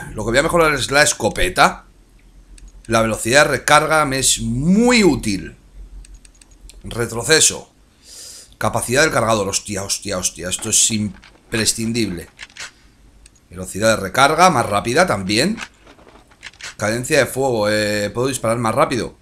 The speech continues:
Pues también. Para los cabronazos que vienen corriendo es bastante útil. El arco, velocidad, nah, no me mejora nada el arco, paso del arco por el momento.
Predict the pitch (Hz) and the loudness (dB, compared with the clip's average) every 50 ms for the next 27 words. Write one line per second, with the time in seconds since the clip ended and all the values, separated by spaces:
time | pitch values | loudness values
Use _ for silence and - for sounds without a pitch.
0 | _ _ _ - 117 123 117 - 160 160 185 185 180 160 113 90 - - - _ | _ _ _ -6 -4 -4 0 2 4 4 6 8 6 6 6 2 -4 -12 -18 _
1 | _ _ _ _ _ _ _ _ _ - - - - - - 98 101 104 104 110 | _ _ _ _ _ _ _ _ _ -20 -20 -20 -20 -12 -8 -6 -4 -4 -4 -4
2 | 104 - - - 107 110 117 127 143 151 147 151 131 - 131 135 131 127 117 110 | -6 -4 -2 0 0 0 0 0 -2 -2 -2 -2 -4 -4 -4 -2 -4 -4 -4 -2
3 | 117 117 117 131 139 143 143 143 135 127 - - - 110 - - 143 135 135 127 | -2 -2 0 -2 -2 -2 -2 -2 -2 -2 -4 -4 -4 -4 -2 -2 -2 -2 -4 -4
4 | - 139 135 123 - - - 135 127 104 92 95 90 80 78 - - _ _ _ | -4 -4 -4 -4 -6 -6 -6 -4 -4 -4 -4 -6 -8 -8 -12 -16 -20 _ _ _
5 | - - - - - - - - - - - _ _ - - _ _ _ - - | -20 -20 -20 -20 -20 -20 -20 -20 -20 -20 -20 _ _ -20 -20 _ _ _ -20 -20
6 | _ _ - 113 113 127 139 156 147 - - - 170 170 170 165 147 127 117 113 | _ _ -6 -2 0 0 0 0 -2 -6 -6 -2 0 2 2 2 2 0 -2 -4
7 | 104 - - 107 117 131 131 127 - 107 107 107 101 - - - - 110 110 113 | -4 -6 -4 0 2 2 0 0 -2 -6 -6 -6 -6 -8 -8 -8 -8 -6 -6 -4
8 | 107 101 - - 107 98 101 101 113 123 127 120 107 104 110 117 117 - - 127 | -6 -6 -6 -6 -8 -8 -8 -8 -6 -4 -2 -2 -2 -2 -2 -2 -4 -4 -6 -8
9 | - - - 117 113 - 113 98 95 101 110 117 143 151 - 117 113 110 113 123 | -6 -4 -2 -2 -2 -2 -2 -4 -4 -4 -6 -6 -6 -6 -4 -4 -4 -2 -2 -4
10 | 135 139 143 214 226 - | -4 -4 -4 -4 -4 -6